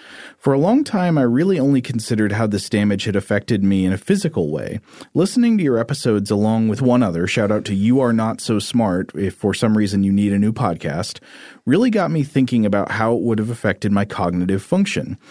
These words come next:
There is a feeling I have at times when I am struggling to find a word, listen to an explanation someone is giving, or think through a problem.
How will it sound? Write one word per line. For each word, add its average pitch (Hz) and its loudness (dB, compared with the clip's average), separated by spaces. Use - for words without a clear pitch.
There 139 4
is 143 0
a 143 2
feeling 214 0
I 101 0
have 90 -2
at - -6
times 90 -2
when 113 2
I 117 2
am 110 2
struggling 190 0
to 131 -2
find 127 0
a 107 4
word, 90 0
listen 151 2
to 139 2
an 120 2
explanation 123 0
someone 104 0
is 92 -4
giving, 107 0
or 113 0
think 110 -2
through 101 0
a 82 -2
problem. 147 -2